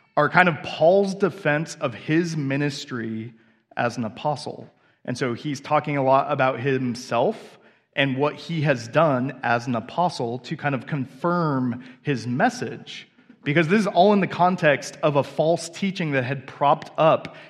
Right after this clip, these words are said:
in the churches in Galatia that were basically taking the people of God back as if Jesus' life, death, resurrection had not happened. So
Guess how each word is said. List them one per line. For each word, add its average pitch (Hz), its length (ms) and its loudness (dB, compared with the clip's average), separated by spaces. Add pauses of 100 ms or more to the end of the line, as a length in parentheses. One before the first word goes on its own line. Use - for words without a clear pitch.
(120)
in 156 160 2
the 165 80 0
churches 160 460 -2
in 127 100 -2
Galatia 123 720 -2 (680)
that - 720 2
were 160 140 -2
basically 165 640 0
taking 208 460 0
the 180 60 0
people 180 340 -2
of 123 100 -6
God 143 480 2 (440)
back 151 680 2 (320)
as 151 300 4 (100)
if 143 560 2 (400)
Jesus' 139 840 -4 (100)
life, 127 300 2
death, 131 220 -2
resurrection 117 560 -6
had 123 180 -10
not 107 200 -10
happened. 107 440 -14 (800)
So 139 320 2